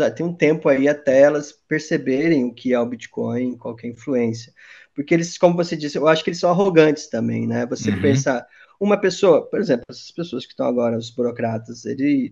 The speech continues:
Speaker 1: toda a comuni-, eu observo o que falam Campos Neto, o que falam Galípolo,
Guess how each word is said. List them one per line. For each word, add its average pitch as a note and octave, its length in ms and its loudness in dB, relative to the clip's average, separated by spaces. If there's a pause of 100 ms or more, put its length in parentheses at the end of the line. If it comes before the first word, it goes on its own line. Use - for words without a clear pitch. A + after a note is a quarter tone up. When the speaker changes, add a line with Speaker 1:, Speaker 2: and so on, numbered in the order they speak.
Speaker 1:
toda A3 220 2
a - 20 2
comuni-, F3 300 -2
eu D#3+ 120 0 (380)
observo D3+ 460 0
o C#3 60 -4
que - 140 -6
falam B2+ 300 -2
Campos B2+ 380 -8
Neto, C3+ 400 2
o - 20 -12
que A2+ 120 -18
falam A#2+ 340 -4
Galípolo, B2 760 -2